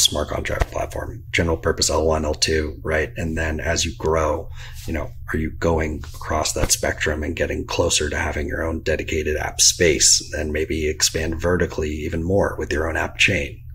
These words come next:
Um, but yeah, I, I did, I did like that spectrum, or, or I guess the, uh, the crosshair, um, between general purpose and app specific.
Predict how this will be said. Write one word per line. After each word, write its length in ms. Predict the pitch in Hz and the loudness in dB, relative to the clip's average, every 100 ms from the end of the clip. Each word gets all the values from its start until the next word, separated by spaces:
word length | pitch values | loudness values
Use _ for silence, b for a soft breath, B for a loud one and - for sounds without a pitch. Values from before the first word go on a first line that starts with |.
| - | -6
Um, 580 | 80 78 73 69 76 - B B B B B B - | -4 -2 -2 -4 -8 -10 B B B B B B -2
but 280 | - 85 | 2 4
yeah, 180 | 95 80 | 4 2
I, 140 | 80 85 - | 2 0 2
I 80 | 87 | 2
did, 420 | - 90 71 - | 4 2 0 -2
I 60 | - | 0
did 180 | 95 82 | 2 2
like 220 | 78 76 | 2 0
that 180 | 76 - | -2 -2
spectrum, 520 | 69 69 - 76 73 | -4 -4 -2 -4 -2
or, 280 | 76 76 - | -2 -2 -2
or 140 | 78 | -4
I 60 | 76 | -2
guess 220 | - - | 0 0
the, 200 | 71 71 | 0 0
uh, 140 | - - - b b b - | 2 0 -4 b b b -4
the 80 | |
crosshair, 540 | 82 73 73 - 76 69 - - - - | -2 -2 0 0 0 -4 -8 -12 -12 -6
um, 460 | 90 78 76 82 - - - - | -6 -4 -6 -10 -12 -14 -12 -12
between 340 | - - 73 71 | -10 -8 -6 -4
general 280 | 73 69 | -4 -4
purpose 400 | - 71 - - | -6 -6 -2 0
and 100 | 76 | 0
app 220 | 71 71 - | 0 -2 -4
specific. 480 | - - 73 - | -2 -2 -2 -6